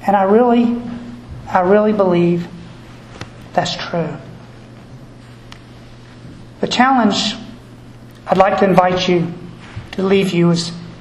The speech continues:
I'd like to invite you to make two resolutions for this semester. One resolution to commit yourself to love in some way you have not loved before here at home on this campus.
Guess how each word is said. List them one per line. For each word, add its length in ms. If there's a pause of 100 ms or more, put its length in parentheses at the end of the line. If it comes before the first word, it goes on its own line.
(280)
I'd 80
like 320
to 60
invite 400
you 60
to 40
make 300
two 120
resolutions 800
for 120
this 140
semester. 680 (1500)
One 360
resolution 840 (400)
to 100
commit 300
yourself 800 (1000)
to 100
love 600
in 120
some 340
way 220
you 80
have 100
not 340
loved 300
before 680 (680)
here 220
at 100
home 380
on 80
this 120
campus. 800